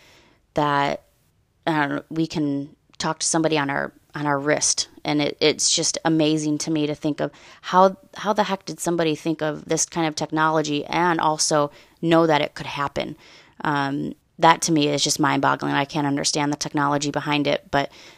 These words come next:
um, I am thankful for it. But I, I bet you so many people told him, "Oh, that would never happen. No one would ever buy that. No one would ever want a,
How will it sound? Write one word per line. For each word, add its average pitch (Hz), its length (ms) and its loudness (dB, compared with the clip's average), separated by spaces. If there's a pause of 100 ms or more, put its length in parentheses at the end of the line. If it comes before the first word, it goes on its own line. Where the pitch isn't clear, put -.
(160)
um, 143 500 2
I 156 100 6
am 143 140 4
thankful 156 300 0
for 139 220 2
it. - 180 -2 (400)
But 165 160 4
I, 165 200 4 (100)
I 156 100 -2
bet 175 160 2
you 156 80 -4
so 170 160 2
many 160 180 2
people 156 300 -6
told 147 240 0
him, 143 100 -2
"Oh, 151 200 2
that 151 160 0
would 147 100 -2
never 143 240 -4
happen. 147 480 -4
No 170 100 6
one 180 140 6
would 160 140 4
ever 147 160 2
buy 139 260 2
that. 143 160 0
No 160 80 2
one 170 140 2
would 156 120 0
ever 147 200 0
want 147 260 -2
a, 139 180 -4